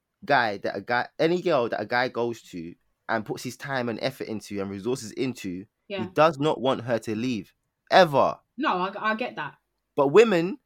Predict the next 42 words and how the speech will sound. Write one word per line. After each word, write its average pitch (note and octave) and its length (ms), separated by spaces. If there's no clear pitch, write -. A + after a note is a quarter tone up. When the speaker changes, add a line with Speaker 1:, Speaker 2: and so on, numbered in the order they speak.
Speaker 1:
they, D3 320
they D3+ 160
abuse D3+ 440
the A3+ 60
fact - 180
that B2+ 100
this B2 160
guy C#3+ 240
likes D3+ 400
her F#2 320
and A#2+ 100
he's C#3 220
giving F3 320
her C#3+ 180
stuff, G#2 380
and D3+ 160
they D#3 140
run F#3 280
all F#3+ 160
over G#3+ 220
these D#3 180
men. B2+ 200
This F3+ 160
is D#3+ 80
why F#3 100
you E3 160
have D#3 320
these D3+ 340
simps - 840
that A2 120
they A#2 100
call B2 220
them A2+ 180
now, G#2+ 180
yeah? F#2+ 300
That - 180
they D3 140
just C3+ 240
letting D3 220
their C3+ 120
emotions C3 540
run A#2 460